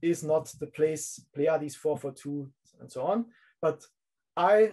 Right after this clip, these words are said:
as the user of the system, have said, I have made the judgment that this is sort of the place. So this kind of audit track is very important, that whatever happens in the tool is always linked to the person.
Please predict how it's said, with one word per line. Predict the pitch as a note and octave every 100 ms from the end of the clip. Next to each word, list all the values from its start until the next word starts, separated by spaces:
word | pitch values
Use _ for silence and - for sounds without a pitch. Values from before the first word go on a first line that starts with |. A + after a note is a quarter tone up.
| -
as | D#3+ E3+
the | D3
user | D#3 G3+ F3
of | -
the |
system, | C3 F3 D3+
have | C3+ C#3 -
said, | - C#3+ C#3 - _ -
I | E3
have | D#3+
made | D3 D3+
the | -
judgment | C#3+ C#3+ C#3 C3
that | C3+ -
this | A#2+
is | A2+
sort | B2 G#2+
of | -
the |
place. | - - - _ - - -
So | D3+
this | F3+ -
kind | E3+ F3+
of | F3+ F3 -
audit | F3+ F3 E3+
track | - D#3 D#3
is | D3
very | C#3+ D3
important, | C#3 C#3+ C#3+ C#3 B2+
that | C3
whatever | C#3+ D3+ E3 F3 D#3
happens | D3+ - C#3+
in | C#3
the | B2+
tool | - F3 E3+ E3+ _ _ D3
is | C#3
always | C#3 C#3+ C3 C3
linked | C#3 -
to | -
the |
person. | - A#2+ A2+ -